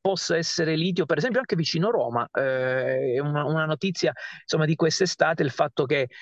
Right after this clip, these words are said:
eh, di pochi mesi fa, insomma, che, ehm, eh, vi-, vicino Roma ci possano essere, insomma, dei giacimenti di litio nelle acque sotterranee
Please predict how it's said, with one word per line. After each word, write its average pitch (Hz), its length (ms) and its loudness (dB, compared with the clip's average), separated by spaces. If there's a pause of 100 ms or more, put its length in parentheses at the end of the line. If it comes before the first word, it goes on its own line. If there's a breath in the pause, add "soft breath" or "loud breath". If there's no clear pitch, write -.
eh, 131 400 0
di 139 80 -2
pochi 160 200 0
mesi 151 220 0
fa, 214 220 4
insomma, 135 340 -2
che, 143 240 -2
ehm, 131 760 -2
eh, 117 300 -2
vi-, 139 160 -2
vicino 160 320 0
Roma 151 240 0
ci 147 200 -4
possano 156 420 0
essere, 151 320 0
insomma, 143 280 -2
dei 143 140 0
giacimenti 143 520 -2 (360 loud breath)
di 160 220 0
litio 160 400 2 (180 loud breath)
nelle 156 380 4
acque 160 320 2
sotterranee 156 920 0